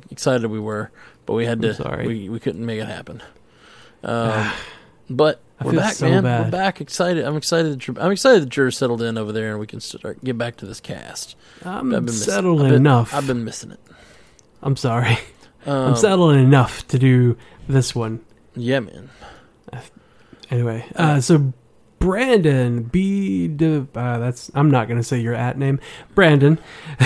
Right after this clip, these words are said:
Speaker 2: <laughs> he says, "Whatever happens," oh no, quoting at Marvel Studios,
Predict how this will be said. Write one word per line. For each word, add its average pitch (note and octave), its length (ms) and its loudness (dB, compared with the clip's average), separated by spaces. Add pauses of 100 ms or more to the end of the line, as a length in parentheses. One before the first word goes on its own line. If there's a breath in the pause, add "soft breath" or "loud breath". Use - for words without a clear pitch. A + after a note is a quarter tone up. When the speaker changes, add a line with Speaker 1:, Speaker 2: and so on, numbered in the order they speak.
Speaker 2:
<laughs> - 520 0
he E3 60 -2
says, C#3+ 480 2 (800 loud breath)
"Whatever E3+ 400 6
happens," C3+ 360 4
oh D#3+ 140 6
no, B2+ 280 4 (140)
quoting C3+ 460 4 (340)
at D3+ 180 2
Marvel C3+ 280 6
Studios, B2 720 2